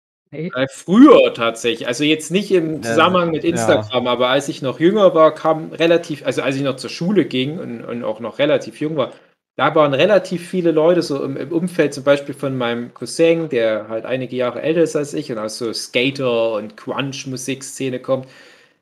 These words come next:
Speaker 2: da waren auch ein paar von seinen Kumpels, die haben gesagt haben, „Ey, du kannst gut zeichnen, kannst du mir das stechen?“ und so weiter. Und die haben auch gemeint, die haben da Connections zu irgendwelchen Tattoo-Artists und könnten mir da irgendwie was klar machen, dass ich da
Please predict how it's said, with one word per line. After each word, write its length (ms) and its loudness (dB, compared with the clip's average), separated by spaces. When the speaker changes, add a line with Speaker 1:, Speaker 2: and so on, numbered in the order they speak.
Speaker 2:
da 160 -4
waren 240 4
auch 280 2
ein 100 -8
paar 220 -6
von 180 -12
seinen 280 -6
Kumpels, 320 -8
die 60 -8
haben 80 -6
gesagt 240 -8
haben, 120 -6
„Ey, 260 -2
du 100 -12
kannst 260 -6
gut 180 -12
zeichnen, 360 -2
kannst 280 -10
du 40 -8
mir 200 -4
das 240 -12
stechen?“ 460 -4
und 80 -8
so 100 -10
weiter. 140 0
Und 60 -6
die 80 0
haben 120 2
auch 220 -2
gemeint, 400 0
die 80 -4
haben 100 -6
da 120 -4
Connections 680 -4
zu 80 -12
irgendwelchen 440 -8
Tattoo-Artists 800 -6
und 100 -12
könnten 320 -8
mir 100 -2
da 140 -4
irgendwie 320 -8
was 220 -10
klar 260 -6
machen, 320 -10
dass 160 -14
ich 160 -20
da 260 -6